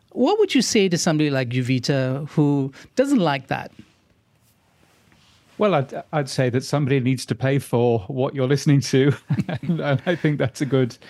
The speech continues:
Speaker 2: that's a good start. I mean, one of the jobs that I did, um, many years ago was that, uh, I used to, um, write radio commercials. So I used to go and see,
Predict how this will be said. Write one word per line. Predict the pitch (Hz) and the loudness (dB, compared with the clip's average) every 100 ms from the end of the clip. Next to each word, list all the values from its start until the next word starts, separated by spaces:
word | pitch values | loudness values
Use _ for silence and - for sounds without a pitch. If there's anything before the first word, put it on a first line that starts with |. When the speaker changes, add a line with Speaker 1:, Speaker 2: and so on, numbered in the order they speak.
| - - _ _ - | -20 -20 _ _ -8
Speaker 2:
that's | 147 147 - | -6 -2 -2
a | |
good | 123 117 | -2 -2
start. | - 147 131 139 - - - - | -2 0 0 -2 -8 -20 -12 -2
I | |
mean, | 160 160 | 0 2
one | 190 | 2
of | 180 - | 0 2
the | 151 139 131 | 2 2 0
jobs | 131 151 135 | 0 -2 0
that | 131 | 0
I | 123 | 0
did, | 123 131 123 - - 135 | 2 2 2 -2 -8 -2
um, | 123 120 123 - | 0 0 -2 0
many | 135 120 | 2 2
years | 113 110 | 2 0
ago | 113 120 113 | 0 0 2
was | 117 107 - | 0 -4 -6
that, | 120 113 - | -6 -4 -2
uh, | 123 123 | 0 0
I | 127 | -2
used | 127 127 - | -2 -4 -4
to, | 131 120 117 123 | -2 0 0 -2
um, | 127 120 120 | -2 -2 -2
write | 120 131 160 - | -2 -2 -2 -2
radio | 127 151 147 | -2 0 0
commercials. | 104 110 98 - 127 | 0 -2 -4 -8 -12
So | - 117 | -4 -4
I | |
used | 120 - | -4 -6
to | 117 | -4
go | 123 127 | -2 0
and | 120 113 | 0 0
see, | - 127 117 113 | -2 -2 0 0